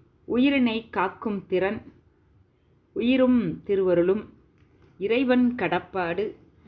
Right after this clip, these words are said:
பாசம் அகற்றி அருளுவது, திருவருள் பாலித்தது என்று இருபது தலைப்புகளில் விருத்தங்களை அமைத்து கொடுத்திருக்கின்றார்.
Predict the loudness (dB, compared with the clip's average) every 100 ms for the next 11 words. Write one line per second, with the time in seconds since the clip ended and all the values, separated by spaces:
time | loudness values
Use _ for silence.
0 | -20 -20 -20 _ _ -6 -4 -4 -2 -2
1 | -2 -4 -6 -2 -2 -4 -10 -2 0 -2
2 | -6 _ _ _ -6 -2 2 2 2 2
3 | 0 -4 -16 _ _ _ -20 -20 _ -6
4 | 0 2 4 2 0 0 0 -2 -4 -4
5 | -4 -4 -8 -20 _ _ _ -10 -8 -6
6 | -4 -2 0 0 0 0 -2 -4 -4 -4
7 | -6 -6 -4 -2 -2 -4 -8 _ _ _
8 | _ -20 -18 -18 -20 -20 -20 -8 0 0
9 | 0 -2 -2 0 2 2 -2 -4 -12 -8
10 | -6 -6 0 0 0 -6 -20 _ _ _
11 | -16 -6 -4 -2 -4 -2 -2 -2 -2 -4